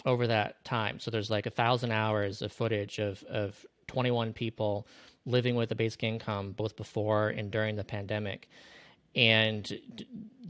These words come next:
the demographics are just very diverse amount of people, including a, a Southern conservative Trump supporter. And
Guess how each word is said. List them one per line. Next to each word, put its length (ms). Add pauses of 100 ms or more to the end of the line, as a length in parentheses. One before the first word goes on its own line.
the 100
demographics 760
are 120
just 260
very 760
diverse 340
amount 160
of 80
people, 400
including 600
a, 400
a 80
Southern 320
conservative 720 (320)
Trump 220
supporter. 540 (440)
And 500